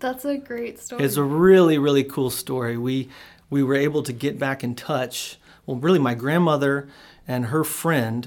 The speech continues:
Speaker 2: who was Pastor Lumen's daughter, stayed in touch over the years, and then she
Speaker 1: Mm.
Speaker 2: moved down close to us in Irving. So before she passed away, we got to visit her and hear that, that, that story.
Speaker 1: Wow.
Speaker 2: And that's the only way. So this pastor's daughter,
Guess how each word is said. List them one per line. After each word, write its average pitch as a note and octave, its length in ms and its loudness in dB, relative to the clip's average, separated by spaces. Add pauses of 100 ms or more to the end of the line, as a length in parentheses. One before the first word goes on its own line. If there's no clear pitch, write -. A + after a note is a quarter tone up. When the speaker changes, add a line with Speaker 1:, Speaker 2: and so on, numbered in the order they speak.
Speaker 2:
who C3 80 -6
was A#2+ 140 -4
Pastor C#3 420 -6
Lumen's B2 380 -2
daughter, A#2+ 340 -4
stayed C3 240 -6
in A#2+ 120 -2
touch B2 280 -10
over A#2 140 -6
the A#2 100 -8
years, A#2 380 -6
and A#2+ 120 -2
then A#2+ 140 -2
she C3+ 180 -4
Speaker 1:
Mm. C3 60 -4
Speaker 2:
moved B2 260 -2
down B2 240 -4
close B2 280 -6
to C3 160 -8
us C3 340 -8 (380)
in C3 100 -4
Irving. A#2 580 -4 (300)
So - 160 -8
before B2+ 320 -2
she - 160 -4
passed B2 380 -4
away, A#2+ 260 -2
we A#2+ 140 0
got B2 140 -2
to A#2+ 60 -4
visit A#2+ 220 -2
her A#2+ 220 -2
and A#2 120 -2
hear C3+ 400 0
that, A#2+ 280 -4
that, B2+ 300 -8 (100)
that B2 200 -6
story. - 560 -4 (240)
Speaker 1:
Wow. G3+ 320 -12
Speaker 2:
And B2+ 80 -4
that's C3+ 140 -2
the D#3 80 0
only D#3 140 2
way. D3+ 260 2
So C3+ 220 -2
this D#3 160 -4
pastor's E3+ 500 -2
daughter, E3 580 0